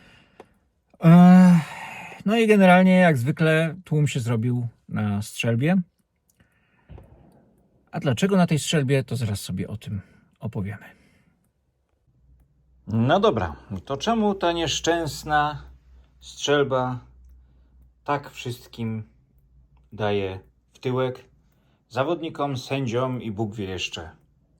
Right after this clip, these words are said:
komu. Czemu tyle osób się rzuca na strzelbę jesienią? Wyjaśnienie jest bardzo proste. Po prostu cała masa strzelców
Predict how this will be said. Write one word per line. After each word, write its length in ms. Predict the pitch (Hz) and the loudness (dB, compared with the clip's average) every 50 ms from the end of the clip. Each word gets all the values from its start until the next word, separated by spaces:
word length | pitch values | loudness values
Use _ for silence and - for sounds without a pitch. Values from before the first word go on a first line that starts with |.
| _ _ _ | _ _ _
komu. 320 | - 104 107 101 95 82 - _ _ _ _ _ _ _ _ _ _ _ _ _ _ _ | -8 -6 -6 -6 -6 -12 -16 _ _ _ _ _ _ _ _ _ _ _ _ _ _ _
Czemu 520 | - - 156 165 160 151 147 151 151 151 - _ | -8 -4 -4 -4 -4 -4 -8 -10 -10 -14 -18 _
tyle 440 | - 139 131 131 131 131 135 135 - | -6 -4 -2 -2 -2 -2 -2 -4 -2
osób 600 | - 120 123 120 - 120 117 117 117 - - _ _ _ _ _ _ _ _ | -2 -2 -2 -4 -4 -8 -8 -8 -10 -14 -20 _ _ _ _ _ _ _ _
się 240 | _ - - 110 104 | _ -12 -8 -8 -8
rzuca 300 | 92 101 120 120 - 113 | -6 -6 -8 -8 -6 -6
na 120 | 101 98 92 | -6 -6 -8
strzelbę 640 | - - - - 101 92 92 90 92 90 87 87 - _ _ _ _ _ _ _ _ _ - | -8 -8 -6 -4 -4 -4 -4 -4 -6 -6 -6 -8 -14 _ _ _ _ _ _ _ _ _ -10
jesienią? 480 | 107 110 - - - 101 87 78 71 - _ _ _ _ _ _ _ _ _ _ _ _ _ _ _ _ _ _ _ _ _ _ _ _ _ _ _ _ _ _ _ _ _ | -8 -6 -6 -4 -6 -6 -8 -8 -14 -18 _ _ _ _ _ _ _ _ _ _ _ _ _ _ _ _ _ _ _ _ _ _ _ _ _ _ _ _ _ _ _ _ _
Wyjaśnienie 540 | - 90 107 117 113 - - 131 131 127 | -14 -10 -10 -10 -10 -10 -10 -10 -8 -6
jest 120 | 120 104 98 | -6 -8 -6
bardzo 340 | 87 107 104 101 92 95 92 | -6 -6 -6 -6 -8 -12 -14
proste. 460 | - - - 87 - - - _ - - _ _ _ _ _ | -14 -14 -14 -12 -12 -14 -14 _ -20 -20 _ _ _ _ _
Po 60 | _ | _
prostu 560 | _ - 120 113 107 - - - 123 120 127 120 - _ _ _ _ _ _ _ _ _ | _ -14 -12 -12 -12 -14 -16 -12 -10 -10 -10 -10 -12 _ _ _ _ _ _ _ _ _
cała 540 | _ - - 123 120 117 117 113 117 117 117 117 _ _ _ _ _ _ _ _ _ _ _ _ _ _ _ _ _ _ _ _ _ _ _ | _ -14 -10 -8 -6 -6 -4 -6 -6 -8 -10 -12 _ _ _ _ _ _ _ _ _ _ _ _ _ _ _ _ _ _ _ _ _ _ _
masa 640 | 104 95 95 95 95 - - - - - 113 - _ | -16 -12 -10 -10 -10 -12 -14 -18 -18 -20 -20 -20 _
strzelców 960 | - - - - - - 87 92 85 82 - - 107 117 147 156 - - - | -20 -20 -20 -20 -18 -18 -18 -18 -18 -20 -20 -16 -16 -16 -16 -16 -20 -20 -20